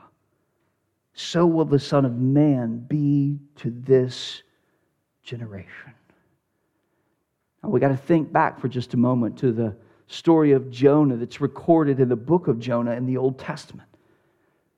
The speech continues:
How did Jonah become a sign to the people of Nineveh? Think about it. How did he, how did he become a sign to them?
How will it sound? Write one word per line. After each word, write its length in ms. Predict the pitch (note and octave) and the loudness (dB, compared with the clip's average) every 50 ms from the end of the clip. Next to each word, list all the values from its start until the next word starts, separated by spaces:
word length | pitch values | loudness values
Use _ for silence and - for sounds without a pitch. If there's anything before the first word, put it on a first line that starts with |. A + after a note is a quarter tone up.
| _ _ _ _ _ _ _ _ _ _ | _ _ _ _ _ _ _ _ _ _
How 280 | - - - E3 A#3+ | -10 -6 -2 -2 0
did 200 | C#4+ D#4+ E4 D4+ | 0 0 0 -2
Jonah 580 | F#3 C#3 B2+ B2+ D3 D#3+ F3 F3+ F3 D3+ B2+ A#2 | -4 -6 -2 0 0 2 2 2 2 2 0 0
become 340 | A#2 C#3 C3 - D#3 C#3+ C#3+ | 0 -2 -2 0 0 2 2
a 60 | B2+ | 0
sign 580 | B2 - - - E3+ E3+ D#3+ C#3+ B2+ B2 A#2+ | -2 -4 -8 -4 -2 0 0 0 0 -2 -2
to 80 | A#2 C3+ | -2 -4
the 100 | B2 B2+ | -4 -4
people 340 | B2+ - C#3 C3 - B2 B2+ | -4 -4 -6 -4 -4 -4 -4
of 120 | B2+ B2 | -4 -2
Nineveh? 460 | C3 C#3+ E3+ E3+ C#3+ - - - - _ _ _ _ _ _ _ _ _ _ _ _ _ _ _ _ _ _ _ _ _ _ _ | -2 -2 -2 -2 -4 -8 -14 -20 -20 _ _ _ _ _ _ _ _ _ _ _ _ _ _ _ _ _ _ _ _ _ _ _
Think 180 | - - - - | -8 -6 -6 -6
about 220 | - - D3 - | -8 -8 -8 -10
it. 80 | - C3 | -10 -8
How 160 | A2 - C#3+ | -4 -2 0
did 140 | F#3+ A3+ A3+ | 0 0 -2
he, 120 | - - - | -4 -8 -4
how 140 | C3 D#3+ F3 | -2 -2 0
did 140 | A3+ B3 A3 | 0 -2 -4
he 80 | A#3 | -4
become 320 | A3 G#3+ F#3 - - G3 F3+ | -4 -6 -6 -4 -2 0 0
a 40 | |
sign 400 | F3 - - F#3+ D#3+ F#3 F#3+ F3+ | -2 -2 -4 -8 -6 -4 -2 -4
to 140 | F3 - B2+ | -4 -4 -8
them? 200 | G#2+ - - - | -10 -10 -14 -20